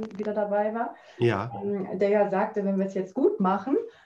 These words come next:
Speaker 1: dann ist das jetzt die Situation, in der wir uns befinden, the big reset button, ne?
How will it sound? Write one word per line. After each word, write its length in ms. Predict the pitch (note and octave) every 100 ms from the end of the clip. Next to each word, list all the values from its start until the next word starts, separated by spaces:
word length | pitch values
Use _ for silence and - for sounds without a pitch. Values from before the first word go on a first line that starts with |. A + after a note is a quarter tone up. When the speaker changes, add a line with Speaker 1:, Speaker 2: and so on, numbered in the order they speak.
| -
Speaker 1:
dann 180 | G#3 G#3+
ist 260 | A#3 A#3+
das 280 | A3+ G3 F3+
jetzt 280 | A3+ A#3+ -
die 60 | A#3+
Situation, 440 | A3+ G#3+ G#3 A#3
in 80 | A3
der 120 | G#3
wir 100 | G3
uns 140 | F#3 F#3+
befinden, 640 | G3+ - A3+ G#3+ G3+ -
the 400 | F3 E3+ A3+ B3 B3+ - -
big 340 | G#3+ A3+ A#3
reset 500 | F#3+ G#3 A3 G#3+ G#3 -
button, 460 | G3 G3+ D#3+ C3+ -
ne? 160 | -